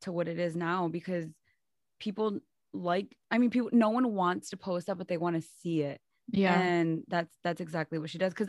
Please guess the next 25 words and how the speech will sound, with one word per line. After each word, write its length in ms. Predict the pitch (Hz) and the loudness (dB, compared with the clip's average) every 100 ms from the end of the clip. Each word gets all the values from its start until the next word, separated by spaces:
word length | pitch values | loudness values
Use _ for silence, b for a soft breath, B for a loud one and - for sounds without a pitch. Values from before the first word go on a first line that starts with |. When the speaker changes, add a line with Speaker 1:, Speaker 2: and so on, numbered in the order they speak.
| - | 0
Speaker 1:
honestly, 560 | 196 220 - 277 277 b b - | 2 2 0 -2 -2 b b -14
I 40 | - | -4
don't 140 | 233 226 | -2 0
think 180 | 247 - | 0 2
I 140 | 175 | 0
have 220 | 175 180 165 | 0 -2 -4
the 60 | |
balls 440 | 165 165 160 160 156 - | -6 -2 -2 -4 -8 -12
to 80 | |
post 560 | 170 - 170 165 - _ _ _ _ _ _ _ | -12 -4 -2 -2 -8 _ _ _ _ _ _ _
stuff 280 | - 196 185 | -4 -4 -2
like 180 | 185 - | -4 -4
she 180 | - | -8
posts. 460 | 175 170 143 - - _ _ _ _ - | -8 -8 -8 -10 -14 _ _ _ _ -2
'Cause 100 | 220 | 2
that 200 | 202 214 | 2 4
does, 260 | 190 190 190 | 2 2 0
that's 220 | 185 - | -2 0
what 120 | 180 | 0
it 100 | 165 160 | 2 2
is. 180 | 175 | 0
It 100 | 156 | -2
takes 220 | - 165 143 | -6 -8 -4
balls. 440 | 151 151 143 147 - _ _ _ _ 240 | -2 -2 -4 -10 -18 _ _ _ _ 0
Speaker 2:
Mm-hmm. 400 | 196 202 190 | 4 4 2